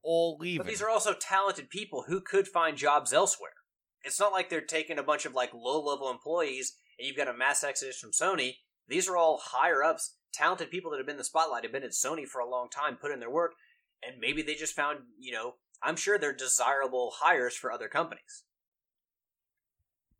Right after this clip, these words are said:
Speaker 1: Well, I mean, yeah, that, that's a good point. All right, so, uh, let's move on to our topic of the week,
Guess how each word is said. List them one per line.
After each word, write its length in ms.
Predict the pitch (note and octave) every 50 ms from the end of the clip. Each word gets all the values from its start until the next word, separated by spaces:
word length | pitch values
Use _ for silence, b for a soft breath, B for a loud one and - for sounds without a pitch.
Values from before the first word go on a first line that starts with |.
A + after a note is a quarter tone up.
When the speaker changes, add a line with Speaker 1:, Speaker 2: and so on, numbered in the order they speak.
| _ _ _ _ _ _ _ _ _ _ _ _ _ _ _ _ -
Speaker 1:
Well, 120 | C4 A#3+
I 100 | G3+ G#3+
mean, 160 | A#3 A#3 G3+ E3+ D3 E3
yeah, 120 | F3 E3+ - _ _ _ _ _ _ _ -
that, 200 | - C#3+ D#3 C#3 _ B2
that's 180 | A#2+ C#3+ C#3+ -
a 60 | A#2
good 180 | A2 G2+ - -
point. 240 | - D#2+ D#2+ D#2 _ _ _ _ _ _ _ _ _ -
All 100 | - F#3
right, 180 | G3+ F#3+ D#3+ B2+ _ _ _
so, 380 | - - - G#3+ G#3+ G3+ G3 F3 - _ _ _ _ _ _ _ _ _ - -
uh, 220 | E3+ F3 E3+ E3+ D#3+ C#3+ C#3+ D#3+
let's 200 | G3 A#3 - -
move 200 | A#3+ A3 G3 F3
on 240 | F#3 F#3 F#3 F#3+ F3
to 180 | - E3+ D3+ D3
our 120 | C#3+ C#3
topic 400 | - - D3 C#3+ C3+ - C#3+ B2+
of 80 | C3 B2+
the 60 | B2+
week, 320 | A#2+ C3 C3+ C3+ _ _